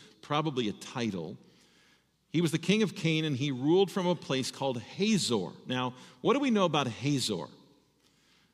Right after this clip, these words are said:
There's a very interesting connection, uh, between Hazor and, and the book of Joshua. We'll talk about that in a moment. But, but Hazor was located about ten miles, um, north of the Sea of Galilee. It was, uh,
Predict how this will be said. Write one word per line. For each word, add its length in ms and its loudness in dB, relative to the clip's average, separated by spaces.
There's 120 -4
a 60 0
very 260 4
interesting 480 0
connection, 760 -2
uh, 220 -4
between 420 -4
Hazor 600 0
and, 500 -2
and 540 -4
the 80 -10
book 160 -6
of 80 -6
Joshua. 480 -2
We'll 180 -2
talk 240 -4
about 160 -2
that 140 -4
in 40 -6
a 40 -2
moment. 420 0
But, 180 -2
but 120 2
Hazor 420 2
was 180 0
located 480 0
about 300 -2
ten 240 0
miles, 680 0
um, 440 0
north 320 0
of 80 -6
the 80 -2
Sea 240 -4
of 160 -6
Galilee. 540 -2
It 120 -8
was, 280 -6
uh, 160 -4